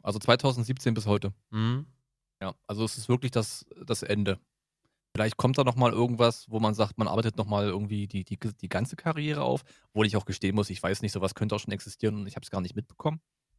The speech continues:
Speaker 1: Oder vielleicht ist es einfach
Speaker 2: Es gibt schon sowas, ja, ja,
Speaker 1: ne,
Speaker 2: ich hab, ich
Speaker 1: von
Speaker 2: hab
Speaker 1: keinem
Speaker 2: da
Speaker 1: großen Produzenten gemacht, das ist irgendwie unterm Radar geblieben oder was, keine Ahnung.
Speaker 2: Ja, ich glaub, also insgesamt alles, was die W W E so rauswirft,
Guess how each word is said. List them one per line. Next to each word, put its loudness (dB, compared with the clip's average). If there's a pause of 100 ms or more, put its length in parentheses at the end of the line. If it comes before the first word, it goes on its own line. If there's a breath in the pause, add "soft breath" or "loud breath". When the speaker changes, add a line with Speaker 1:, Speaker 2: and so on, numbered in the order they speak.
(120)
Speaker 1:
Oder -2
vielleicht -2
ist -6
es -6
einfach 0
Speaker 2:
Es 0
gibt 0
schon 0
sowas, 0
ja, 4
ja, 6
Speaker 1:
ne, 6
Speaker 2:
ich 6
hab, 2
ich -2
Speaker 1:
von 0
Speaker 2:
hab 0
Speaker 1:
keinem 6
Speaker 2:
da 0
Speaker 1:
großen 2
Produzenten 0
gemacht, 4
das -8
ist -6
irgendwie 0
unterm 0
Radar 2
geblieben 0
oder 2
was, -2
keine -4
Ahnung. -2 (320)
Speaker 2:
Ja, 6
ich 0
glaub, 0
also -4
insgesamt -2
alles, 0
was 0
die -4
W 0
W -2
E -2
so 0
rauswirft, -4